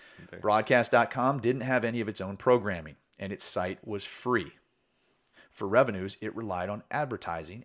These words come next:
Speaker 2: and corporate video conferencing. In nineteen ninety-seven, the firm had lost six and a half million dollars on revenues of six point nine million. After being issued at eighteen dollars, the s-,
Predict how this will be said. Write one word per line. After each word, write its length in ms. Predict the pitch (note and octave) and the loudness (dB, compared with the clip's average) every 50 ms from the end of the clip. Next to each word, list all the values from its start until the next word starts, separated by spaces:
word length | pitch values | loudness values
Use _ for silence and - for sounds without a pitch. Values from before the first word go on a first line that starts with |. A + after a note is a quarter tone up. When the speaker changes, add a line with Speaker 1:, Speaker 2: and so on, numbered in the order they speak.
| - | -14
Speaker 2:
and 160 | G2+ G#2 G#2 | -12 -12 -12
corporate 440 | - - - A2+ G#2 - - C#2+ D#2 | -12 -8 -6 -6 -4 -4 -6 -8 -8
video 340 | F2 F#2+ F#2+ G2+ G2+ F#2+ F#2+ | -8 -8 -6 -4 -4 -4 -4
conferencing. 640 | - - - - B2+ B2 - G#2 E2+ - - C#2+ - _ _ _ _ _ _ _ _ _ - - - - _ _ - | -6 -8 -8 -6 -6 -6 -6 -8 -10 -12 -14 -16 -18 _ _ _ _ _ _ _ _ _ -20 -20 -20 -20 _ _ -12
In 120 | G#2 F#2+ | -10 -8
nineteen 360 | F#2+ F#2+ G2 F#2 - - G2 | -6 -6 -6 -8 -8 -10 -10
ninety-seven, 720 | F2+ F#2 F2 F2 E2 - - - - C3 A2+ G2+ F#2 F2+ - _ - _ _ | -8 -8 -8 -8 -8 -6 0 4 4 4 4 4 -2 -10 -14 _ -20 _ _
the 80 | - F#2+ | -12 -12
firm 280 | - - G#2 G2 F#2+ | -8 -6 -6 -6 -6
had 180 | F#2 - A2 G2 | -4 -6 -6 -6
lost 400 | F#2+ F#2 F2+ F2 F2+ - - - | -4 -4 -4 -2 -4 -6 -8 -8
six 320 | - - - - B2+ - | -8 -6 -6 -6 -6 -6
and 80 | - C3+ | -6 -6
a 40 | A#2+ | -4
half 240 | B2+ A#2+ A#2 - - | -4 -4 -6 -6 -8
million 260 | A2 G#2 G2+ G2+ G2+ | -8 -8 -8 -6 -6
dollars 560 | F#2+ F2 E2+ E2+ E2+ E2+ E2+ E2+ E2+ - - _ _ _ _ - | -4 -2 -2 -2 -4 -4 -8 -10 -12 -14 -18 _ _ _ _ -10
on 220 | F#2 F#2 F2+ F2+ | -8 -8 -8 -2
revenues 480 | F#2 A2 A#2+ A2 G2+ G2 F2+ F2 E2+ - | 0 0 2 0 0 -4 -10 -10 -10 -10
of 80 | F#2+ | -8
six 280 | - - - E2+ - - | -8 -6 -6 -8 -8 -10
point 320 | - - - G#2 G#2+ - | -12 -12 -10 -10 -10 -8
nine 320 | F2 A2+ B2 C3+ C3 A#2 G#2 | -4 -2 0 0 0 0 -4
million. 300 | F#2 E2+ E2 D#2 D2+ - _ _ _ _ _ _ - | -8 -12 -12 -14 -18 -20 _ _ _ _ _ _ -6
After 220 | A2 G#2 - A2 | -4 -4 -4 -4
being 240 | F#2 G#2 G2+ G2 G2 | -6 -6 -6 -6 -6
issued 360 | - A2 A2+ - - B2+ A#2+ | -6 -4 -4 -4 -4 -2 -2
at 120 | A#2+ A#2 - - | -2 -2 -2 -4
eighteen 420 | G2+ A#2+ B2+ - - D3 C#3+ D#3+ | -6 -6 -8 -8 -8 -8 -4 -2
dollars, 480 | D3+ A2 F#2 E2+ D#2+ D#2+ E2+ F2 G2 - | 0 2 2 2 0 -2 -6 -8 -10 -10
the 80 | - | -10
s-, 160 | F2+ - - | -10 -8 -10